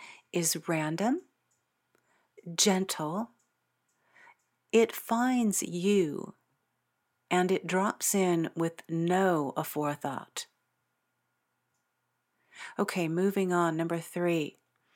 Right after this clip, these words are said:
left brain thought can and often does evoke emotion. Right brain thought will be void of it.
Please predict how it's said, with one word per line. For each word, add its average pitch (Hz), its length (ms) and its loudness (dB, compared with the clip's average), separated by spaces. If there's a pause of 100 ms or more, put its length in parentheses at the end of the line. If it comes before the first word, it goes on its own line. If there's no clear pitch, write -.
(520)
left 208 600 6
brain 214 420 2
thought 202 840 0 (600)
can 175 540 2
and 170 240 0
often 208 400 -2
does 147 520 -2 (100)
evoke 147 520 -4
emotion. 196 680 0 (1700)
Right 147 400 -2
brain 196 320 0
thought 127 400 -2 (260)
will 147 160 -2
be 147 140 -4
void 143 320 -2
of 131 180 -6
it. - 180 -12